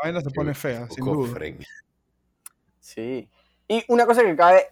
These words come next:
Speaker 3: recalcar con todo esto, que acá en esta ronda que acabamos de decir, es que todo esto es válido para todos los carnavales, no solamente para los carnavales de las tablas. O sea, todos los carnavales tienen una calle arriba y una calle abajo, hasta Capira, por ejemplo, que es un pueblo bastante chico,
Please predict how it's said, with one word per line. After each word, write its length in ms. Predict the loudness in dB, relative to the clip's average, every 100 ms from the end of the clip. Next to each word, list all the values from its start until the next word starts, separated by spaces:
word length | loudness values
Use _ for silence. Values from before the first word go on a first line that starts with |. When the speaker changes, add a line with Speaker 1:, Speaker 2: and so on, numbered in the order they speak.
| -2
Speaker 3:
recalcar 680 | 4 4 4 0 2 2
con 180 | 2 -2
todo 160 | 2 2
esto, 380 | 2 -6 -10 _ _ _ _ _
que 80 | -4
acá 180 | -2 -2
en 80 | -2
esta 180 | 2 2
ronda 200 | 2 0
que 80 |
acabamos 320 | -2 -4 -4 -6
de 60 |
decir, 260 | -6 -8 -10
es 100 | -8
que 120 | -6
todo 200 | 2 4
esto 280 | 4 2 0
es 120 | 0 4
válido 380 | 6 6 4
para 220 | 2 0 0
todos 160 | 2
los 100 | 2
carnavales, 560 | 0 0 2 0 -2 -8
no 120 | -4
solamente 380 | 0 0 0 -2
para 140 | -2
los 120 | -2 -4
carnavales 400 | -10 -8 -10 -8
de 60 |
las 100 | -10
tablas. 280 | -8 -8 _ _ _ _ _ 0
O 20 |
sea, 280 | 2 2 -4 _ 2
todos 680 | 6 8 8 6 0 -10 -12
los 140 | -4 0
carnavales 400 | 0 0 0 0
tienen 200 | -2 -2
una 160 | -2 0
calle 140 | 0
arriba 220 | 2 0
y 20 |
una 140 | 0 -2
calle 160 | -2
abajo, 280 | 0 0 -2 -10 -10
hasta 240 | -6 -4
Capira, 520 | -2 0 2 2 0 _
por 140 | -6 -6
ejemplo, 300 | -6 -8 -8
que 60 |
es 60 | -8
un 100 | -10
pueblo 300 | -8 -6 -6
bastante 340 | -8 -14 -12
chico, 360 | -8 -8 -8